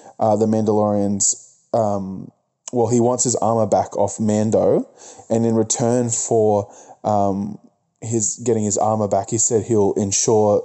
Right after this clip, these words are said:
the child's safety, um, which is a great coincidence because at this current time, uh, the Empire has a tracking beacon on the Razor Crest, and they're coming right now.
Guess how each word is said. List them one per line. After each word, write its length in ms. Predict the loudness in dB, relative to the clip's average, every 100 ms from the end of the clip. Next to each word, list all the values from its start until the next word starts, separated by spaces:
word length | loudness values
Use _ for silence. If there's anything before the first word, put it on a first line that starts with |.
| -4
the 140 | -4
child's 440 | -2 0 0 0 -2
safety, 600 | 0 0 -2 -4 -6 -6 _ _ _ -20 _ _ _
um, 560 | -2 0 -2 -4 -10 -14
which 560 | -6 -2 0 0 -2 -4 -12 -20 _
is 320 | -16 -2 0
a 80 | 2
great 260 | 2 0 0
coincidence 640 | 0 0 0 0 0 -2
because 420 | -6 0 0 2
at 140 | 2
this 120 | 2 -2
current 340 | -2 -2 -2
time, 480 | -2 0 0 -2 -4 -10 -16 -6
uh, 160 | 0 2
the 180 | 2 0
Empire 640 | 0 0 0 2 4 2 -2 -16 _
has 200 | 0 0
a 60 | 0
tracking 420 | 0 -2 0 0
beacon 460 | 0 2 0 0 -4 -16 _ _
on 240 | -2 0 2
the 400 | 2 4 4 2
Razor 320 | 2 0 -2
Crest, 380 | 0 0 0 0
and 200 | 0 2
they're 120 | 0
coming 400 | 0 -2 0 0
right 240 | 0 0
now. 340 | 0 0 0